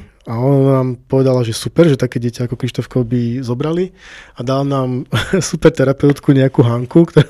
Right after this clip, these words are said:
to s Krištofom robila. A my sme až potom zistili, že to je tá istá osoba. Ale proste, no, že na nič sa, na nič sa nehrajte, no, však smejete sa, tak to bolo. Eh, na nič sa nehrajte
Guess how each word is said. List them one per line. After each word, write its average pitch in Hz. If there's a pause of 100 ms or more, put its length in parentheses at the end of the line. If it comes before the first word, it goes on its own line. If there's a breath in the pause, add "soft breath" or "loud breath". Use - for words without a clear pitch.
(140)
to -
s -
Krištofom 135
robila. 139 (560 loud breath)
A 147
my 147
sme 151
až -
potom 143
zistili, 139
že 104
to 120
je -
tá 139
istá 143
osoba. 160 (880 soft breath)
Ale 151
proste, 165
no, 170
že 151 (240)
na 170
nič 196
sa, 196
na 147
nič 180
sa 180
nehrajte, 143
no, 147
však -
smejete 160
sa, 127
tak 131
to 135
bolo. 127 (580 loud breath)
Eh, 131
na 151
nič 185
sa 135
nehrajte 147